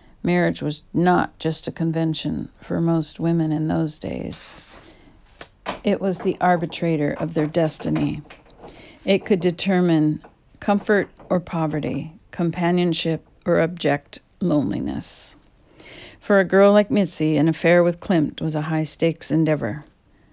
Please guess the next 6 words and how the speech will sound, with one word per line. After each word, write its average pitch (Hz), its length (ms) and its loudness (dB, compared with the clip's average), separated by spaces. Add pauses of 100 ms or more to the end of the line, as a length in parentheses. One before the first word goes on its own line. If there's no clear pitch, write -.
(480)
"Love 185 480 4
moves 170 640 2
in 180 220 2
rapture," 147 680 -2 (200)
Klimt - 480 -4
espoused. - 960 -8